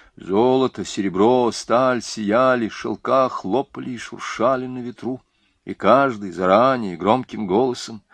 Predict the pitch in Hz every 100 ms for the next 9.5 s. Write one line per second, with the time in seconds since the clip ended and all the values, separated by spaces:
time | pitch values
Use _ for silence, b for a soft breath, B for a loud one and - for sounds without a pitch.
0 | B B B 104 95 - 107 139 120 110
1 | 95 107 107 - 90 113 131 101 101 95
2 | - B B B 104 107 107 110 110 110
3 | 107 120 - 104 - 104 - - 131 117
4 | - 98 87 87 95 107 113 - 107 -
5 | - - 107 117 - 98 95 90 113 -
6 | 101 - 110 - 101 92 80 127 127 104
7 | _ - 82 80 98 151 151 143 131 107
8 | 104 - 95 92 82 85 - 82 76 82
9 | 78 80 98 -